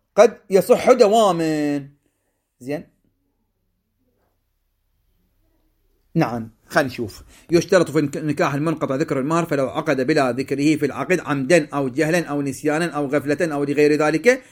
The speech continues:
بطل." الظاهر هسه هذا صار عنده شوية ت-، تأمل، أنه عدم ذكر المهر وذكر المدة، هذا لعله ما حتى في الجهل والنسيان لا يصيره عقدا دائما،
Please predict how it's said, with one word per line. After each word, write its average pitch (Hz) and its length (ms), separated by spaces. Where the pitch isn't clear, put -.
بطل." 165 340
الظاهر 190 380
هسه 196 240
هذا 196 180
صار 170 140
عنده 165 140
شوية 165 320
ت-، 175 60
تأمل، 143 680
أنه 151 460
عدم 151 280
ذكر 143 280
المهر 151 420
وذكر 131 320
المدة، 135 760
هذا 208 240
لعله 175 360
ما 220 220
حتى 254 360
في 196 60
الجهل 185 240
والنسيان 180 480
لا 208 140
يصيره 233 520
عقدا 180 320
دائما، 131 560